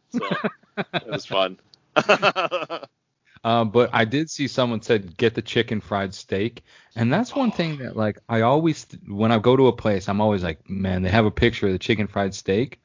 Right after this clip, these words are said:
Speaker 2: and it always looks excellent, bro, in the
Speaker 1: Dude.
Speaker 2: picture. But I
Speaker 1: I
Speaker 2: never really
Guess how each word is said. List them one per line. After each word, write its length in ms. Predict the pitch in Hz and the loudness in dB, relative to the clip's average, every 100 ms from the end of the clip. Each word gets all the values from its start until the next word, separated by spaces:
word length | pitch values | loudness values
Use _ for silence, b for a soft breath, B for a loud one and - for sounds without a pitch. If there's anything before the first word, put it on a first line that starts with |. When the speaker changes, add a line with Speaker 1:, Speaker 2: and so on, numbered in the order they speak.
| _ - | _ -6
Speaker 2:
and 140 | 98 | -2
it 20 | |
always 300 | 92 117 92 | 4 4 4
looks 420 | 95 101 101 - - _ _ _ _ - | 4 2 0 -14 -20 _ _ _ _ -4
excellent, 640 | 92 - - - - - | -4 -4 -8 -14 -18 -14
bro, 260 | - 73 - | -10 -10 -6
in 80 | 98 | -4
the 60 | |
Speaker 1:
Dude. 80 | 101 | 2
Speaker 2:
picture. 340 | 104 110 135 131 _ _ _ _ | 2 2 -2 -6 _ _ _ _
But 100 | 113 | 4
I 60 | 131 | 6
Speaker 1:
I 180 | 180 196 | 8 6
Speaker 2:
never 100 | 202 | 6
really 180 | 214 | 2